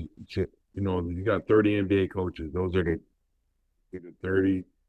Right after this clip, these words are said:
best coaches on the planet. The N B A is the highest level you can, uh, achieve. So it's got the best players, the best coaches,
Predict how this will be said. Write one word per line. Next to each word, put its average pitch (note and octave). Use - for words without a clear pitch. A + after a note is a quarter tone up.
best F2+
coaches F2
on E2
the D#2
planet. D2+
The F#2+
N F#2+
B G2+
A -
is F2
the F2+
highest F#2
level F#2
you F2+
can, F2
uh, C#2
achieve. G2+
So F#2
it's E2
got F2+
the E2+
best F2+
players, F2+
the D2+
best F2+
coaches, F2+